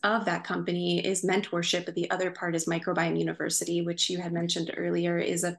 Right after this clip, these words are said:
place where, um, I mentor practitioners. How do we interpret testing?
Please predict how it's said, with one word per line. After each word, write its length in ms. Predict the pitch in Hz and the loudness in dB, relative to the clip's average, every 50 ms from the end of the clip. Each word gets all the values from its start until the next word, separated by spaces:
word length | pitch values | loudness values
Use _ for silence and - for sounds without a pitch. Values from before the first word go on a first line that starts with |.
| - | -2
place 320 | - 190 185 185 180 - - | 0 0 2 2 2 0 0
where, 380 | 185 170 170 165 165 170 - - - - - _ _ _ _ _ _ _ - | 0 0 0 0 -2 -4 -6 -10 -18 -20 -20 _ _ _ _ _ _ _ -6
um, 300 | - 147 143 151 165 - | -6 -4 -4 -4 -4 -2
I 80 | - 180 | 0 0
mentor 280 | 175 185 190 202 190 185 | 0 0 2 2 0 2
practitioners. 640 | - 190 190 - - 254 - - 175 175 175 170 | 0 -2 0 2 2 2 2 2 2 0 0 0
How 120 | - - 214 | 2 2 4
do 100 | 220 220 | 4 4
we 120 | 220 220 | 4 4
interpret 400 | 220 208 - 214 208 - 202 - | 2 2 0 -2 -2 -2 -4 -2
testing? 580 | - 202 196 196 - - 175 170 170 175 175 | -2 0 0 0 0 0 0 0 0 -2 -4